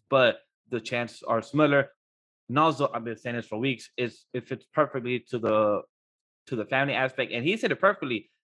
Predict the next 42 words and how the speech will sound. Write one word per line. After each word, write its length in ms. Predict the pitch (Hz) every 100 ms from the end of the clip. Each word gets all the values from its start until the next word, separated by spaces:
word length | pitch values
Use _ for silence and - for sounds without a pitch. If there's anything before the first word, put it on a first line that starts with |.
| -
"How 180 | 156
dare 320 | 165 117 131 147
you 140 | 147
show 180 | 131 139
yourself 460 | 131 113 135 127
in 100 | 107 110
front 120 | 127
of 60 | 113
my 120 | 104 -
family 240 | 117 110
again? 320 | 107 123 117 - _ _
You 140 | 123 113
have 160 | 98
no 340 | 101 117 156 131
idea 540 | 113 - 117 110 104 - _
how 160 | -
long 280 | 120 117 127 120
I've 220 | 117 98
waited 300 | 117 120 117
for 100 | 113
this 200 | 98 98
moment." 320 | 113 107 98 - _ _ -
It 160 | 107 _ _ -
felt 240 | 107 92
beautiful. 560 | 113 151 139 - 127 _ _ -
It 80 | 110
was 260 | 95 90 -
great. 340 | 113 135 127 _ _
And 80 | 120
to 80 | 113
see 280 | 107 135 139
his 260 | 131 117 -
face 360 | 123 127 120
and 140 | - 110
attitude, 520 | 117 113 110 - 113
like, 300 | 110 107 101
ready 240 | 101 117 110
to 140 | 110
just 160 | - 101
do 100 | 110
some 160 | 101 98
killing, 440 | - 123 120 113